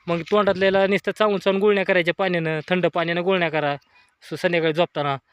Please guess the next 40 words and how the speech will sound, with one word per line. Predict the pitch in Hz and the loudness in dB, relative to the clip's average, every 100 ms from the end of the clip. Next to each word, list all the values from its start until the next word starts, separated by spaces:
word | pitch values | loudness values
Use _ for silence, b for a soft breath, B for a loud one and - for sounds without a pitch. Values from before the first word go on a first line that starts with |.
| b _ | b _
तरी | 196 214 | -2 2
पण | 214 220 | 0 2
तुम्हाला | 233 226 220 | 2 4 2
काय | 233 214 | 2 2
होईल, | 208 214 b b b _ - | 2 -2 b b b _ -6
त्याची | 196 196 | -2 0
जखम | 220 220 220 | 2 2 2
राहायला | 202 214 | 4 2
मदत | 214 214 180 | 4 2 2
होणार | 185 190 175 | 2 4 4
आहे. | 160 | 2
दुसरे | 175 170 190 | -2 -2 0
औषध | 185 202 | 0 -2
गोळ्या | 175 190 | 0 2
जरी | 175 | 0
चालू | 165 190 170 | 0 0 0
असले | 147 143 | -2 -4
तरी. | 139 135 135 b b b b _ | -4 -6 -8 b b b b _
हे | 180 190 190 | 0 2 2
तोंडाचं | 202 190 170 160 | 0 0 -2 0
झालं. | 160 151 | 0 2
परत | 202 202 220 | 0 0 -2
तिसरं | - 214 | -2 0
औषध | 185 190 | 0 -2
सांगतो | 180 180 156 | -4 -4 -4
तुम्हाला, | 147 139 139 127 b b b _ 214 | -4 -4 -4 -8 b b b _ -2
एखाद्याचा | 220 220 220 | 0 2 0
शुगर | - 240 226 | 2 2 2
एकाएकी | 220 208 208 | 4 2 4
वाढतो, | 208 208 175 156 - - - - - - | 4 2 0 -4 -6 -12 -12 -10 -12 -8
मग | 165 | -6
शुगर | - 226 233 | 0 2 2
जरी | 226 240 | 2 2
वाढला | 247 254 214 | 4 4 2
का | 208 | 2
त्याला | 226 226 | 2 4
काय | 226 | 2
करायचं, | 233 208 170 220 - _ _ _ _ _ 156 | 4 2 0 -4 -8 _ _ _ _ _ 2
जांबाचे | 208 196 185 190 | 2 4 0 2
पानं, | 220 202 208 | 2 2 0